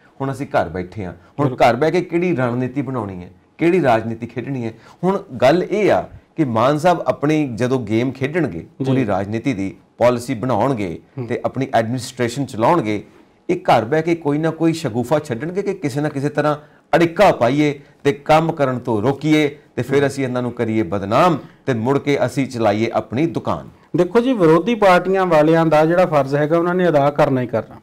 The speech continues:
Speaker 1: ਇਹ ਉਹਨਾਂ ਦਾ ਫਰਜ਼ ਹੈ।
Speaker 2: ਸਰਦਾਰ ਸੁਖਬੀਰ ਸਿੰਘ ਬਾਦਲ ਹੁਣਾਂ ਨੂੰ ਕਿਸੇ ਨੇ ਫੋਨ ਕੀਤਾ,
Speaker 1: ਹੂੰ।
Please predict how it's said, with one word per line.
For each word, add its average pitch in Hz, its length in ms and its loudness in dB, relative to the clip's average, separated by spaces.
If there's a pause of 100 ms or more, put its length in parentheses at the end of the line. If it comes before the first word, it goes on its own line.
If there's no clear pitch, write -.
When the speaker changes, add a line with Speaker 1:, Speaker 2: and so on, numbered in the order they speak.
Speaker 1:
ਇਹ 156 120 6
ਉਹਨਾਂ 139 180 2
ਦਾ 127 80 2
ਫਰਜ਼ 117 300 0
ਹੈ। 170 40 6
Speaker 2:
ਸਰਦਾਰ 180 340 6
ਸੁਖਬੀਰ 185 480 0
ਸਿੰਘ 208 260 -2
ਬਾਦਲ 160 280 4
ਹੁਣਾਂ 175 200 0
ਨੂੰ 185 100 -2
ਕਿਸੇ 165 240 -4
ਨੇ 139 120 -2
ਫੋਨ 123 260 -4
ਕੀਤਾ, - 480 -4 (100)
Speaker 1:
ਹੂੰ। 104 200 -4